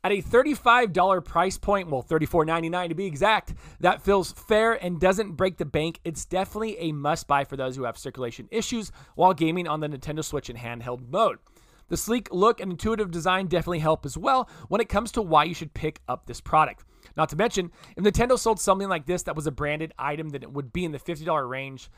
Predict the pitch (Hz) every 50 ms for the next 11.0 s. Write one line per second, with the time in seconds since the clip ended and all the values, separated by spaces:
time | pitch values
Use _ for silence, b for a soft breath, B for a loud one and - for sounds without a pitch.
0 | b b b b - - - 196 196 208 185 - _ _ _ - - 226 233 262
1 | 302 320 247 220 208 202 196 180 156 143 147 156 160 156 139 147 139 127 107 131
2 | 120 127 127 123 117 113 113 117 117 113 - - b b b b _ 180 208 262
3 | 226 202 180 185 190 180 - 196 160 180 196 196 196 190 - 165 165 160 - -
4 | - 180 175 180 175 156 - - 156 160 156 160 151 139 131 127 - - 165 160
5 | - - 165 151 B B B 143 B B - 175 175 160 147 - - - 135 151
6 | 147 160 160 151 135 - - - 127 131 139 135 127 - - 160 160 165 - 135
7 | 135 127 117 135 131 127 131 131 123 b b b b b b b _ 120 123 123
8 | 123 123 120 107 - 147 156 - - 139 127 135 127 117 127 135 131 120 135 127
9 | 123 110 117 123 123 - - 123 - - 123 120 117 117 - - - - _ -
10 | 123 107 - 120 104 117 110 110 110 110 104 95 95 95 90 87 85 - - -